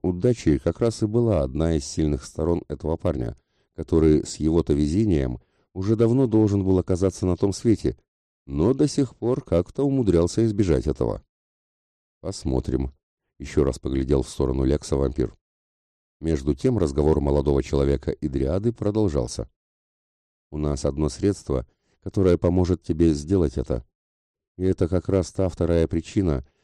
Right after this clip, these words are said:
почему нам нужен такой нейтрал, как ты. Любой другой, только оказавшись поблизости от этого артефакта, погибнет. Тебя же он просто-напросто не заметит».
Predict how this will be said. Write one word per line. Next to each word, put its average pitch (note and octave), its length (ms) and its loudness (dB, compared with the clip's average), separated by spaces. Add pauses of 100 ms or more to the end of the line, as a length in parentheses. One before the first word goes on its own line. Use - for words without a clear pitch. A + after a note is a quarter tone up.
почему F#2+ 320 0
нам F2+ 200 4
нужен F#2 280 2
такой F2+ 320 2
нейтрал, E2+ 400 0
как - 220 -4
ты. F#2 200 -6 (640)
Любой D2 340 2
другой, B2+ 540 4
только D2+ 300 0
оказавшись E2 520 0
поблизости E2 640 2
от D2 140 0
этого C#2+ 300 0
артефакта, - 600 -6
погибнет. E2+ 540 -4 (580)
Тебя G#2 300 2
же G#2 140 2
он A2 160 2
просто-напросто E2 880 -2
не F#2 140 2
заметит». E2 480 0